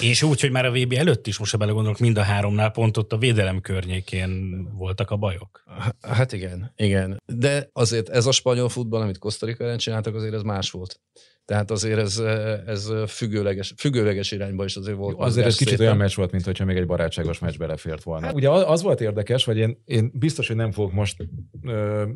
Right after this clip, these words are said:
Speaker 3: X G-kről beszélni, és nem fogom felrajzolni a passávokat sem, mert úgyse látszódna. Tehát, hogy ezt,
Speaker 2: <laughs>
Speaker 3: ezt, ezt én nagyon elkerülném, de hallgattam egy-két műsort,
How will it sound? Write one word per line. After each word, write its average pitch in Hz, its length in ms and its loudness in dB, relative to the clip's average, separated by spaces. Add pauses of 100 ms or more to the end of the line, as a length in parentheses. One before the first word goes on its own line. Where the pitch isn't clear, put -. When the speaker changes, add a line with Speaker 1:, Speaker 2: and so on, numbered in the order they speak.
(140)
Speaker 3:
X 95 120 -2
G-kről 107 360 0
beszélni, 101 440 0
és 92 100 -4
nem 107 120 -2
fogom 95 200 -2
felrajzolni 98 440 -2
a 92 40 -2
passávokat 95 560 2
sem, 104 200 2
mert 95 220 0
úgyse 95 200 -4
látszódna. 101 640 0
Tehát, 127 240 2
hogy 101 120 4
ezt, 101 260 2
Speaker 2:
<laughs> - 0 -
Speaker 3:
ezt, 110 240 0
ezt 113 200 0
én 107 60 2
nagyon 113 220 4
elkerülném, 113 580 0
de 117 80 2
hallgattam 110 540 2
egy-két 95 320 -6
műsort, 127 440 2